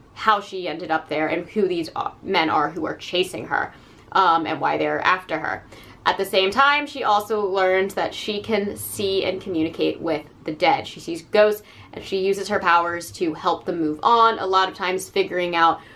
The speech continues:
what unfinished business they have left behind. So we follow Kira and her friends Zoe and Mason on this journey to figuring out who she is and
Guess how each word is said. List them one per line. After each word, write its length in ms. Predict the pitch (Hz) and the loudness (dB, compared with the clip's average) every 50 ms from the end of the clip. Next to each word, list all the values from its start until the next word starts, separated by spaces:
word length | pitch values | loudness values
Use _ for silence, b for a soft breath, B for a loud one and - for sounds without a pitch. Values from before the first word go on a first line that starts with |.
| B B | B B
what 180 | B 185 202 - - | B 2 2 4 4
unfinished 520 | - 180 180 175 - 180 165 160 - - | 2 0 0 -2 -4 -4 -4 -4 -6 -4
business 360 | - 165 160 - 165 151 - | -4 -4 -4 -2 -6 -6 -4
they 140 | - 151 156 | -4 -4 -2
have 180 | 160 170 156 - | -2 -2 -4 -4
left 260 | - 107 98 - - | -6 -8 -8 -10 -12
behind. 440 | - - - - - - - - B B B B B B B B | -12 -6 -4 -4 -4 -4 -6 -12 B B B B B B B B
So 140 | - - - | -14 -6 -2
we 100 | 185 185 | -2 -2
follow 540 | 185 - 226 220 220 220 214 214 208 214 208 | 4 4 6 6 6 6 4 4 2 0 -2
Kira 420 | 214 226 226 220 220 214 214 208 | -2 0 2 4 4 4 4 2
and 140 | - - 208 | 0 -2 -2
her 160 | 196 190 185 | -2 -2 -2
friends 440 | - 180 175 175 175 180 - - - | 0 -2 0 0 -2 -4 -8 -12 -6
Zoe 300 | 175 180 175 175 175 156 | -2 0 0 0 0 -2
and 100 | 160 175 | -2 -2
Mason 360 | 165 170 170 160 - 165 156 | -2 -2 -4 -4 -4 -4 -2
on 180 | 117 160 160 156 | -2 0 -2 -2
this 160 | 151 151 - | -2 -6 -10
journey 640 | - - 311 302 302 294 285 277 277 269 262 269 B B B B - | 0 2 2 2 2 0 0 0 0 0 -2 -4 B B B B -4
to 120 | 247 233 | -4 2
figuring 480 | - 226 208 185 196 196 190 190 190 170 | 4 2 2 4 2 2 2 2 2 4
out 360 | 165 170 165 165 - - 190 | 6 6 6 4 2 0 -4
who 140 | 196 202 190 | -4 -4 -4
she 300 | 190 - - 170 170 160 | -4 -4 -6 -2 -2 0
is 300 | 160 160 156 147 147 - - | 0 2 0 0 -2 -2 2
and 520 | 165 160 156 160 160 151 151 156 151 - | 2 2 2 2 0 -2 -2 -4 -4 -4